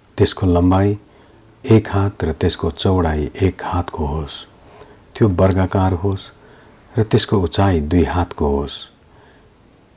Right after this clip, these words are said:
त्यसका सिङहरू त्यही एउटै टुक्रा काठकै हुन्।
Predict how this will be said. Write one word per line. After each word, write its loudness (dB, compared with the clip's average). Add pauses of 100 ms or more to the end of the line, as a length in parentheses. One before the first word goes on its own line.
(280)
त्यसका 0
सिङहरू 2 (580)
त्यही 2 (100)
एउटै 0
टुक्रा -2
काठकै -2
हुन्। -4